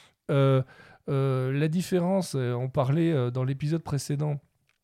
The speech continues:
des, euh, différentes plateformes de, de, de streaming, tu l'as abordé, et je trouve que t'as parfaitement raison.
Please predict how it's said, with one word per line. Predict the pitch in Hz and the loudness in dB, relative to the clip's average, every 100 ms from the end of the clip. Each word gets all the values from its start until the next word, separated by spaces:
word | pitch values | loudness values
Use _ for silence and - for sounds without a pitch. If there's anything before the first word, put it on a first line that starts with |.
| _ - 143 | _ -10 -6
des, | 120 120 120 | 2 4 6
euh, | 117 | 4
différentes | 131 139 143 131 | 0 0 0 2
plateformes | 151 135 160 165 143 139 | 0 0 0 0 0 -2
de, | 127 123 123 | 0 0 -2
de, | 123 120 113 | -2 -4 -2
de | 117 | -4
streaming, | 110 - 156 240 247 139 | -6 -4 -2 0 -2 -4
tu | 143 | -2
l'as | 123 | -2
abordé, | 123 123 170 | -2 -4 -4
et | 262 247 - _ | -6 -8 -18 _
je | - | -8
trouve | 143 | -6
que | 131 | -4
t'as | 123 113 | -4 -2
parfaitement | - - 131 123 120 | -4 -4 -4 -2 0
raison. | 127 190 262 | 0 0 -4